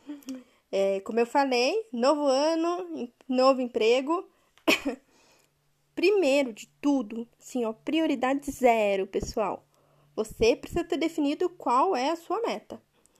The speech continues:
A gente nunca consegue atingir uma coisa que a gente não sabe o que que é, né? A gente não pode ficar esperando as coisas caírem do céu e a gente não tem como atingir uma coisa se a gente não sabe, né, o que que é.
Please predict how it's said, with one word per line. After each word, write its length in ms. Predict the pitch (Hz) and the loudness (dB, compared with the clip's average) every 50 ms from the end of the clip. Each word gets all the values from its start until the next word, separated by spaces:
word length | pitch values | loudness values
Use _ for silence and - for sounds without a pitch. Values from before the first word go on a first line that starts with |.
| _ _ - | _ _ -14
A 100 | - 202 | -12 -10
gente 320 | 214 214 214 226 220 - 208 | -8 -6 -8 -8 -8 -8 -6
nunca 300 | 208 240 320 - - 392 | -4 -4 -2 -2 -4 -4
consegue 580 | - 415 415 392 - - 320 277 262 254 240 | -4 -4 -6 -6 -4 -4 -2 -2 -2 -2 -4
atingir 460 | 220 226 - - 226 226 226 - 240 254 | -6 -8 -6 -8 -6 -6 -6 -4 -4 -2
uma 160 | 294 330 320 | -2 -2 -4
coisa 260 | 330 - 247 277 302 | -2 -2 -2 -2 -2
que 60 | 302 | -4
a 40 | 311 | -6
gente 160 | 311 294 311 | -6 -6 -6
não 140 | 302 302 311 | -6 -6 -6
sabe 340 | 311 - - 277 269 254 285 | -8 -8 -8 -6 -6 -6 -10
o 20 | 277 | -12
que 100 | - _ | -14 _
que 200 | _ - - 381 | _ -8 -6 -4
é, 200 | 349 - 233 - _ _ _ _ _ _ _ 254 | -4 -6 -8 -12 _ _ _ _ _ _ _ -14
né? 340 | 226 214 220 190 208 247 254 _ _ _ _ - - - | -12 -10 -8 -8 -8 -10 -12 _ _ _ _ -20 -14 -12
A 40 | |
gente 100 | 214 202 | -12 -12
não 80 | 220 202 | -12 -8
pode 240 | - - 220 233 - | 0 0 0 0 0
ficar 120 | - - | -4 -6
esperando 340 | 311 - - 349 349 330 320 | -6 -2 -2 -2 -2 -2 -2
as 80 | 330 330 | -4 -4
coisas 220 | 320 302 285 - | -6 -8 -8 -6
caírem 400 | - 330 302 302 294 277 277 269 | -4 -2 -2 -2 -2 -4 -6 -6
do 80 | 233 - | -8 -10
céu 600 | - - - 196 202 220 254 - 339 359 370 - - - - _ _ _ _ - | -16 -8 -8 -6 -4 -4 -2 -2 0 -2 -2 -4 -12 -20 -20 _ _ _ _ -8
e 200 | 226 233 240 247 | -6 -2 0 0
a 60 | 240 | 0
gente 260 | 240 254 254 254 - | 0 -2 -6 -4 -4
não 160 | 254 285 370 | -4 -2 -2
tem 140 | 392 453 440 | -2 -4 -2
como 180 | - 403 392 370 | -2 -2 -2 -2
atingir 300 | 339 - 349 349 339 285 | -4 -2 -2 -2 -2 0
uma 140 | 262 262 | -2 -4
coisa 260 | 269 - 247 220 226 - | -4 -2 -2 -2 -2 -2
se 60 | 330 | -4
a 20 | |
gente 180 | 370 381 381 - | -4 -4 -2 -2
não 140 | 440 480 453 | -2 -2 -2
sabe, 320 | - 349 311 339 392 427 415 440 427 - | 0 0 0 0 2 2 2 0 0 -6
né, 280 | 277 226 240 294 349 339 _ _ - | -10 -8 -8 -8 -10 -12 _ _ -20
o 60 | 277 | -20
que 180 | - - 240 233 | -12 -10 -12 -10
que 160 | - - 392 | -6 -4 -2
é. 160 | 381 - - | -2 -4 -6